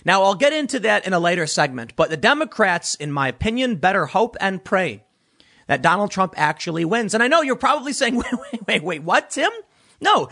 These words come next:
the Democrats are hoping and praying that he loses. Yeah, some of them. The low information voters, perhaps. Regular people who don't really pay attention to news and were just told over and over again the orange man was bad. I'm sure they were praying for Trump to lose.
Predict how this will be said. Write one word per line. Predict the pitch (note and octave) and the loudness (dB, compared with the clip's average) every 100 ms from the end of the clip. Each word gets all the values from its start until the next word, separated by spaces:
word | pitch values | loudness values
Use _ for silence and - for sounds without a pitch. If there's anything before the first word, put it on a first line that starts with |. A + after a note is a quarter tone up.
| G3 - | -8 -6
the | |
Democrats | G#3 D#4 E4+ - C4 - | 0 0 0 -2 -2 0
are | |
hoping | B3 C4 B3 | 0 0 -2
and | A#3 | -4
praying | B3+ B3 | -2 -2
that | A3 | -2
he | G3 | -6
loses. | D#3 D3+ D#4+ F4+ C4+ D3+ B2+ G2+ - - _ _ _ _ _ - | -8 -4 0 0 0 -4 -6 -8 -8 -8 _ _ _ _ _ -2
Yeah, | A#3 C#3+ - _ _ _ _ | 2 2 -2 _ _ _ _
some | - C4+ A#3+ | -4 0 0
of | C3 | -2
them. | A2 G2+ _ _ _ _ _ _ - | -8 -12 _ _ _ _ _ _ 0
The | G#3 G3 | 4 4
low | F#3+ A#3 A3 | 6 4 4
information | A#3 - G3+ G3 F3+ F3+ | -2 -2 -2 -2 -4 -2
voters, | D#3 E3+ C3+ A2 | 0 0 0 -6
perhaps. | - A2+ G2+ F#2 - - _ _ _ - | -10 -10 -8 -8 -10 -12 _ _ _ 0
Regular | F3 F#3+ A#3 A3+ | 2 4 2 0
people | - G#3 G3+ G3 | -2 -6 -2 0
who | F3+ | 0
don't | D#3 E3+ F3+ | 2 2 2
really | D#3+ E3+ D3+ | -2 -2 -2
pay | D#3+ | -2
attention | D3 C#3 B2+ | -2 -4 -4
to | C#3+ | 0
news | C4+ C#4 | 0 2
and | A#3 A#3+ | 0 0
were | |
just | A3 G3+ | 0 0
told | - F#3 D#3 | 0 -2 0
over | E3 D3 | 0 2
and | E3 | 2
over | A3+ | 2
again | A3+ G#3+ | 2 0
the | F#3 | 0
orange | D#3+ D#3 C#3+ | 0 0 -2
man | B2+ | -4
was | B2 B2+ | -6 -2
bad. | D#3+ D3 | 0 2
I'm | F#3+ | 0
sure | A#3+ B3 | 0 0
they | G3+ | 2
were | A#3+ | 2
praying | A#3 - C#3 A#2+ | 2 0 -2 -4
for | C3+ | -8
Trump | C3+ F#2 | -8 -6
to | C#3 | -2
lose. | F#3 A2 | -2 -2